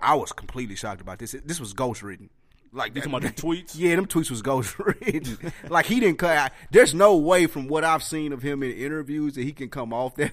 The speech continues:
Speaker 1: way.
Speaker 2: Oh, man.
Speaker 1: Like, I, I'm sorry. I just don't think that he did. Like, somebody coached him through that or wrote that for him, but I definitely agree with what he said.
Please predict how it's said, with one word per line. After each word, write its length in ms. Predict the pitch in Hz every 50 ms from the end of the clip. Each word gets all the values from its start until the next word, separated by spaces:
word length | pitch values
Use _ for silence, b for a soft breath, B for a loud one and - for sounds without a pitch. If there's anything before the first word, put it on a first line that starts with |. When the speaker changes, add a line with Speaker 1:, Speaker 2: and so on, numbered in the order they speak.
| - - -
Speaker 1:
way. 600 | 208 180 175 180 175 170 151 - 170 180 185 175
Speaker 2:
Oh, 320 | - 117 117 113 101 82
man. 320 | 73 - 120 127 120 - 208
Speaker 1:
Like, 140 | 233 220 202
I, 280 | 240 240 208 202 202
I'm 100 | 226 233
sorry. 460 | - - 220 262 339 381 359 254 185
I 60 | 214 240
just 160 | 220 214 175
don't 260 | 170 220 214 190 143 - _
think 280 | - 240 254 233 190 175
that 120 | 190 175
he 160 | 185 214 208
did. 300 | 156 139 220 254 233 202
Like, 120 | 175 156 -
somebody 400 | - 233 233 214 202 185 170 139
coached 360 | - 190 190 175 170 - -
him 140 | 175 156 135
through 220 | - 175 175 156
that 80 | 156 143
or 200 | 113 135 143 135 113
wrote 280 | 139 135 139 135 -
that 160 | 135 127 113 107
for 240 | - 139 147 147 139
him, 260 | 135 139 135 127 110
but 240 | 107 127 127 117 B B B B
I 160 | B 131 135 123
definitely 580 | 101 98 113 139 151 151 - 123 117 113 110
agree 380 | 104 104 98 95 113 127 135 123
with 140 | 107 98 104
what 140 | 110 104
he 80 | 98 95
said. 320 | - - 101 95 82 -